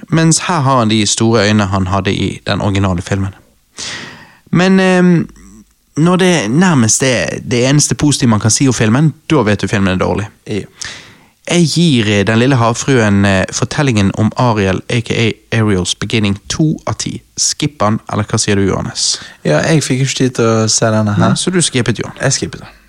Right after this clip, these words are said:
Speaker 2: ja. Og det med rette.
Speaker 1: Nettopp. Ok, da er jeg spent. Topp fem. Jeg har jo en honorable mention.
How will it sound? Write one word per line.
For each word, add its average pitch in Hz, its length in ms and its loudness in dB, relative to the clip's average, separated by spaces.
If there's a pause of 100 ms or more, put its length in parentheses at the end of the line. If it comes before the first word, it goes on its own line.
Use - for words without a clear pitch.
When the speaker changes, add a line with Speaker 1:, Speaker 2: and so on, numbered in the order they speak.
(180)
Speaker 2:
ja. 123 100 -10 (280)
Og 127 180 2
det 131 160 2
med 107 140 2
rette. - 300 -10 (640)
Speaker 1:
Nettopp. - 360 -8 (960)
Ok, - 240 -2 (440)
da 196 100 2
er 214 60 4
jeg 156 100 2
spent. - 560 -4 (120)
Topp - 340 -4 (120)
fem. - 580 -6 (1160)
Jeg 175 120 2
har 170 140 2
jo 156 60 2
en 123 160 0
honorable 156 320 2
mention. 127 560 2